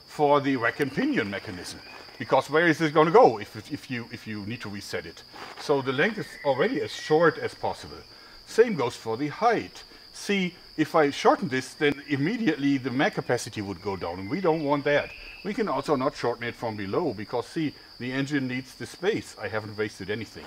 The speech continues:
In effect, I think I'm trying to say that I already made it as compact as possible. I could also not use a different material. People say, "Make it in aluminum," because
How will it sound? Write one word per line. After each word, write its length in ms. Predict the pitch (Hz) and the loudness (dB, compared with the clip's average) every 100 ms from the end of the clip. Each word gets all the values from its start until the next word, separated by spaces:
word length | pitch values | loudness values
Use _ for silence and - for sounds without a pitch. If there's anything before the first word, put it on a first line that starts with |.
| - - - - - | -16 -16 -14 -8 4
In 120 | 151 | 6
effect, 420 | 165 - 208 - | 8 8 6 4
I 100 | 123 | 0
think 340 | 131 185 190 - | 4 4 4 2
I'm 80 | 127 | 0
trying 320 | 156 170 156 | 6 6 4
to 100 | 120 | 0
say 420 | - 143 147 147 - - - | 0 4 4 2 -4 -20 -6
that 220 | 120 127 123 | 0 0 6
I 280 | 147 160 | 6 6
already 420 | 165 123 123 131 135 | 4 4 4 4 2
made 280 | 117 117 | 0 -2
it 40 | 113 | 2
as 220 | 120 127 | 2 2
compact 400 | - 113 117 104 | 2 0 0 -6
as 120 | 90 | -8
possible. 440 | - 90 - 73 - - - - - - - - - - | -4 -4 -4 -10 -16 -20 -20 -20 -20 -20 -20 -20 -10 -2
I 80 | 156 | 2
could 160 | - | 2
also 280 | 143 147 151 | 4 4 4
not 280 | 120 120 - | 4 2 2
use 240 | 131 143 | 0 0
a 40 | 117 | -2
different 300 | 113 120 101 | -6 -8 -10
material. 540 | 95 - 127 95 82 - - - | -8 -4 -2 -2 -4 -10 -20 -6
People 220 | 139 135 | -2 -2
say, 240 | 113 131 120 | 0 0 0
"Make 240 | 113 135 | 0 -2
it 80 | 117 | -4
in 140 | 98 | -4
aluminum," 480 | 98 95 127 101 85 | -4 -2 -2 -2 -4
because 420 | 90 110 160 147 | -2 6 6 6